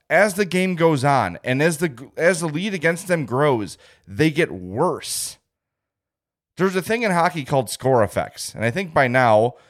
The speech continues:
uh, most people know about it. But what it basically says is, as the game moves on, you're going to get more scoring chances, more opportunities because you're chasing, and you're gonna be taking more risks.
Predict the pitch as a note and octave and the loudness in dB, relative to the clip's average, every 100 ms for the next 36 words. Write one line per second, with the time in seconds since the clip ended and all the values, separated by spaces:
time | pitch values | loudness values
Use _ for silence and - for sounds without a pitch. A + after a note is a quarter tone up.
0 | _ _ - A#2 A#2 A#2+ C#3+ - D#3 B2 | _ _ 0 4 6 6 2 0 -4 0
1 | A#2 A#2 F2+ D2+ C2 - B2+ - - A#2+ | 2 2 2 -4 -4 -2 -2 -2 -12 0
2 | E3 D3+ F#3 G3+ E3 C#3+ D#3 D#3 A#2 G#2+ | 0 0 -2 -4 -6 -2 2 2 2 -2
3 | G2+ - _ _ - C#3+ F#3 F3 E3+ D3 | -4 -8 _ _ 0 2 2 0 -4 -4
4 | D3+ C3+ C#3 B2 G2+ C3+ C3+ F2 C#2 G2+ | -2 -2 -4 -4 -2 -2 0 -2 -8 -14
5 | _ _ _ _ - C#3+ A2+ D3 D3 C#3 | _ _ _ _ -4 -4 0 0 0 -2
6 | B2 G#2+ C3+ A#2+ A#2 C#3 D3 - B2+ B2+ | -8 -2 -2 0 0 2 0 -2 -4 -2
7 | B2 A#2 B2 A#2 A#2 G#2+ B2+ C3+ C3 A#2 | -2 -2 -2 -2 -4 -4 2 2 2 -4
8 | C3 B2 A2+ G#2+ C3 - G#3+ F#3+ F3 - | -6 -4 -6 -8 -10 -4 -4 -4 -8 -6
9 | E3+ D#3+ C#2 - _ - - C3+ D3+ E3+ | -6 -8 -12 -16 _ -20 -4 -2 0 -2
10 | D#3 C#3+ D3+ D#3 C#3+ C3+ A#2 A#2+ D#2 - | -4 -2 -4 -4 -4 -2 -2 -2 -4 -8
11 | - - | -12 -14